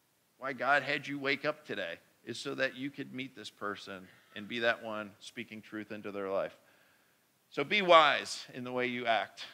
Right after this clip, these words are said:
Let your conversations always be full of grace. And my favorite phrase here, "seasoned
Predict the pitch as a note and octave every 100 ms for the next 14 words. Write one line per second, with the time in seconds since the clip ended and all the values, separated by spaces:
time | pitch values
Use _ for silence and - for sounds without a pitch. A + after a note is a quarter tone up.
0 | - _ - C3+ E3+ D#3+ - F3 F3 E3+
1 | E3+ D#3+ C#3+ D3+ C#3 C3 D#3+ D3 D3+ C3+
2 | D3 D#3 C#3 - B2+ A#2+ A#2+ - _ _
3 | _ B2 B2+ B2 D3 E3+ C#3+ B2 B2+ B2+
4 | A#2+ B2 A2+ - - - D3+ D3+ D3 D3+
5 | C3+